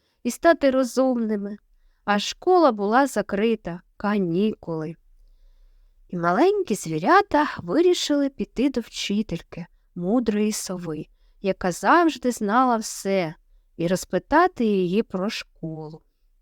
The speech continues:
«Доброго дня, дорога пані мудра сова», почав жабенятко Квакванятко. «Ми хочемо дізнатися, як це вчитися в лісовій школі. Чи можете ви розповісти нам про це?»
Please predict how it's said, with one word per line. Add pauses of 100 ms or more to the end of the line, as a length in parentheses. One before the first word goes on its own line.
(560)
«Доброго
дня,
дорога
пані
мудра
сова», (540)
почав
жабенятко
Квакванятко. (320)
«Ми
хочемо
дізнатися, (180)
як
це (340)
вчитися
в
лісовій
школі. (380)
Чи
можете
ви
розповісти
нам
про
це?»